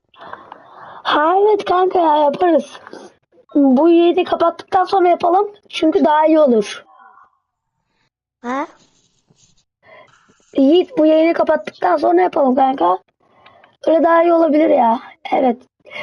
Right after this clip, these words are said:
Speaker 1: Çünkü bazı, çünkü ben sadece şey yazmışım. Endişelendiriyoruz. Şey, tüm entity değişimlendirme videosu gelsin be.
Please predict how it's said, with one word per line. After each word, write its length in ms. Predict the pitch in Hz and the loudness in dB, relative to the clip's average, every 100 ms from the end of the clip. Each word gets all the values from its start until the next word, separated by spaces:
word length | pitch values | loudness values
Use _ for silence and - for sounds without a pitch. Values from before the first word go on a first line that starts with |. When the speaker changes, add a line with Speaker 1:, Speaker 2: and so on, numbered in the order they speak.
| - | -12
Speaker 1:
Çünkü 300 | - 302 320 | -4 0 2
bazı, 340 | 320 311 311 330 _ _ | 2 2 0 -4 _ _
çünkü 300 | - 320 339 | -4 0 2
ben 120 | 339 | 0
sadece 480 | 320 349 349 339 285 | 0 0 0 2 0
şey 260 | - - 277 | -2 0 2
yazmışım. 580 | 277 240 220 208 208 - _ - | 2 2 0 0 -2 -4 _ -4
Endişelendiriyoruz. 1160 | 254 226 247 233 233 214 208 208 202 202 - _ _ _ _ _ _ _ _ _ _ _ _ _ 1077 1077 - - _ - - _ | 0 2 2 0 0 2 0 0 0 -2 -10 _ _ _ _ _ _ _ _ _ _ _ _ _ -20 -20 -20 -20 _ -20 -20 _
Şey, 300 | - 370 349 247 _ - | -2 2 2 -2 _ -10
tüm 380 | - 370 381 494 - - - - - | -2 0 0 -2 -8 -20 -20 -16 -2
entity 640 | 330 339 277 - - 349 311 | 0 2 -2 -4 -2 0 2
değişimlendirme 920 | 330 294 - 302 294 285 302 302 302 466 480 - | 2 2 2 2 2 2 2 2 0 -4 -10 -2
videosu 460 | 277 254 247 269 285 | 0 2 2 2 2
gelsin 500 | 262 247 247 294 226 | 2 0 0 0 2
be. 140 | 208 | 0